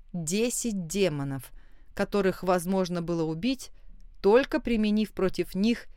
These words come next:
их собственную силу. Провозилась Джен с ними весь день, тогда как остальным девушкам хватило двух часов.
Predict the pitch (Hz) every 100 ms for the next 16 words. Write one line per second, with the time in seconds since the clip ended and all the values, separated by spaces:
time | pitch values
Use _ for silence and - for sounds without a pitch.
0 | - 196 196 - - 214 185 - - 160
1 | 165 190 - 180 147 - - - - -
2 | - - - - - - 202 214 226 214
3 | 311 320 220 196 262 254 - 226 247 240
4 | 233 165 185 202 156 160 160 143 - -
5 | - - - - 185 190 180 175 175 -
6 | - - - 170 170 254 214 170 156 143
7 | - 151 147 - - - 208 185 - 254
8 | 156 151 156 - 147 - 139 139